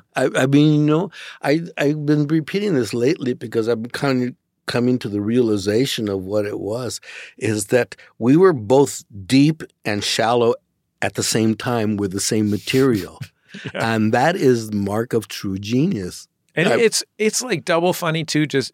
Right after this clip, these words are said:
Speaker 2: physically with your kind of Pachuco Cholo lean back,
Speaker 1: Yeah,
Speaker 2: you
Speaker 1: yeah.
Speaker 2: know, drop back a, drop back a shoulder.
Speaker 1: Uh-huh.
Speaker 2: Like, it really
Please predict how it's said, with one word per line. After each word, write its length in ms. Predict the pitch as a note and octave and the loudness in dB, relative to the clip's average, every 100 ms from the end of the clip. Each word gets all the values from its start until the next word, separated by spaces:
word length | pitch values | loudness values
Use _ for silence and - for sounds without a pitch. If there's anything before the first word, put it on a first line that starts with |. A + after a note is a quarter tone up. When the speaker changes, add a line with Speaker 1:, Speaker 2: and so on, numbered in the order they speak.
| - | -12
Speaker 2:
physically 600 | - C#3 C3 D3 D3+ D3 | 0 0 0 -4 -2 0
with 200 | C3 A#2+ | 0 0
your 140 | B2+ B2 | -2 -4
kind 220 | B2+ B2 | -4 -4
of 120 | G#2+ | -6
Pachuco 440 | B2 A#2+ C3 - A#2+ | -8 -10 -8 -6 -6
Cholo 460 | - B2+ B2+ B2+ | -2 -2 0 -2
lean 460 | A#2 A#2+ B2 C3+ C#3 | -2 -8 -6 -6 -4
back, 300 | A#2+ B2 B2+ | -2 2 2
Speaker 1:
Yeah, 60 | |
Speaker 2:
you 120 | B2 C3+ | 4 2
Speaker 1:
yeah. 40 | |
Speaker 2:
know, 200 | C3+ C3+ | 4 2
drop 300 | C3 A#2+ B2 | 0 -4 -2
back 240 | C#3 C3+ B2+ | 0 0 -2
a, 40 | - | -14
drop 220 | - B2+ B2 | -2 -2 0
back 180 | C3+ | -2
a 60 | C#3 | -2
shoulder. 480 | - B2+ C3+ D#3+ G3 | -2 0 0 -2 -2
Speaker 1:
Uh-huh. 440 | A#2 A#2 A#2+ B2 D3+ - _ | -2 0 0 0 -4 -12 _
Speaker 2:
Like, 380 | C3 C3 B2+ - | 0 0 0 -2
it 160 | C#3+ D3 | -2 0
really 680 | C#3+ D#3 D#3+ E3 D#3 C#3 | 0 0 2 2 0 -2